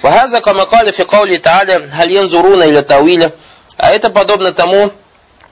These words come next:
как сказал Всевышний Аллах Субхану ва Тааля, «Неужели они ждут, неужели они ждут наступления тауиля?» То есть га возвращается на йом аль-кияма.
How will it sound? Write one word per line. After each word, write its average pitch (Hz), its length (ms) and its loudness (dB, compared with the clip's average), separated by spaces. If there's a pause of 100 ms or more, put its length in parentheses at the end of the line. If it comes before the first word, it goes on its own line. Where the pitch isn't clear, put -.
(140)
как 156 160 -2
сказал 147 320 0
Всевышний 143 460 -4
Аллах 143 260 0
Субхану 139 300 -4
ва 131 40 -16
Тааля, 156 220 0
«Неужели 156 500 0
они 165 260 0
ждут, 156 440 -2 (360)
неужели 151 480 0
они 151 260 2
ждут 190 320 -2 (320)
наступления 143 760 0
тауиля?» 208 600 -2 (380)
То 120 60 -4
есть 117 140 -6
га 165 220 0
возвращается 147 600 -4
на 131 100 -2
йом 151 240 0
аль-кияма. 151 560 -2